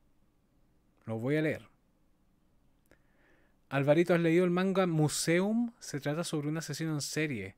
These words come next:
Tiene tres volúmenes, es buenísimo. Sí lo ubico, pero no lo tengo. Me gustaría leerlo, eso sí.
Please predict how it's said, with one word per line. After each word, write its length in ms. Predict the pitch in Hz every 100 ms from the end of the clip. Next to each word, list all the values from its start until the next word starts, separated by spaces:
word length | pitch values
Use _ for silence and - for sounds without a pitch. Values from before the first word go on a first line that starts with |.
| _
Tiene 280 | 143 151
tres 160 | - 160
volúmenes, 520 | 156 160 165 143 131
es 80 | 143
buenísimo. 600 | 139 139 151 - 107 98 - - -
Sí 180 | - -
lo 120 | 170
ubico, 340 | 160 156 180 180
pero 180 | 175 160
no 120 | 160
lo 100 | 156
tengo. 500 | 139 139 147 110 101 _ _ _ _ _ _ _ _ _ _ _ _ _ _ _ _ _ _ _ _ _ _ _ _ _ _ _ _ _ _ _ _ _ _
Me 80 | 131
gustaría 460 | 135 - 139 151
leerlo, 340 | 165 175 175 180
eso 160 | 180
sí. 220 | 180 -